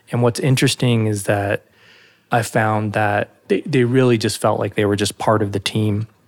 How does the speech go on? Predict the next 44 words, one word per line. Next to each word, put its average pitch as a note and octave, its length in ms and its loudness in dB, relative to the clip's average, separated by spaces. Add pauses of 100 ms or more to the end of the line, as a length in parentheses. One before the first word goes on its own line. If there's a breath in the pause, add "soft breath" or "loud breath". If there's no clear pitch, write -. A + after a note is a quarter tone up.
(640)
And A#2 160 2
so A#2+ 100 4
rather A2 320 2
than G#2+ 160 -2
it A2 100 -6
being G#2+ 200 -2
this G#2 160 -2
formal G#2+ 400 0
process G#2 540 -2
where G#2+ 200 0
we, G#2 140 0
like, G2+ 180 0
"Okay, A#2 300 0
like, A2+ 200 0
we A#2 60 -4
did B2 160 -4
all B2 160 0
this B2 180 -6
work A#2+ 340 2
and A2 80 -2
now A2 180 0
we're A2 100 0
submitting A2+ 540 0
it," A2 240 0 (800 loud breath)
and, A2+ 260 -2
you G#2+ 80 -4
know, G#2+ 160 -2
it A2+ 80 -2
ha-, A#2+ 240 -6
has A2+ 180 -6
to A#2 60 -8
get, A#2+ 80 -2
like, A2 160 0
approved A#2 420 2
or A#2+ 60 4
denied G#2 560 0
or, G#2+ 80 0
like, G2+ 160 -4
sent A2+ 260 -2
back G#2+ 360 2
or B2 40 2
something B2 340 -2
like B2+ 180 -2
that, C3 240 -4